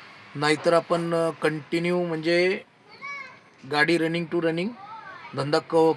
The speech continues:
कव्हर करून आपण एवढा धंदा कव्हर करत असतो. आणि अशाच पद्धती-, पद्धतीचा जर धंदा केला, तर तुमच्यासाठी शंभर टक्के तो लाभदायक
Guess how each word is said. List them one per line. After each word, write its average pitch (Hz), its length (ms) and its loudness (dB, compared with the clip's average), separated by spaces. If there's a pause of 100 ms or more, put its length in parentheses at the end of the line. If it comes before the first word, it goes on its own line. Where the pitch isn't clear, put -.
कव्हर 160 200 2
करून 165 260 -2
आपण 170 360 -2 (200)
एवढा 151 220 0
धंदा 143 260 -4
कव्हर 147 220 -2
करत 131 280 -6
असतो. - 220 -8 (920)
आणि 151 220 -2
अशाच 165 320 0
पद्धती-, 165 580 -2
पद्धतीचा 170 760 4 (500)
जर 160 140 2
धंदा 147 300 0
केला, 165 340 2 (520)
तर 156 40 -4
तुमच्यासाठी 165 840 0
शंभर 156 340 0
टक्के - 360 -4
तो 156 120 -2
लाभदायक 156 480 2